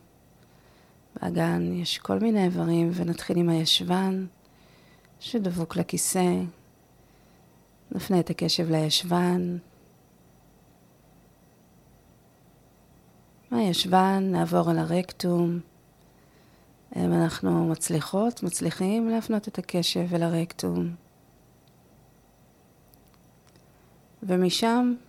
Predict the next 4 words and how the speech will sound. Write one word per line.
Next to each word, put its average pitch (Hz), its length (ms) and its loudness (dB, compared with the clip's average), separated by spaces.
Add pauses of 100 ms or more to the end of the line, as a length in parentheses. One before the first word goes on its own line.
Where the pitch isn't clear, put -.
(260)
נעלה 175 540 2 (880)
אל 160 80 0
פתח 170 420 -2
הנרתיק 190 960 0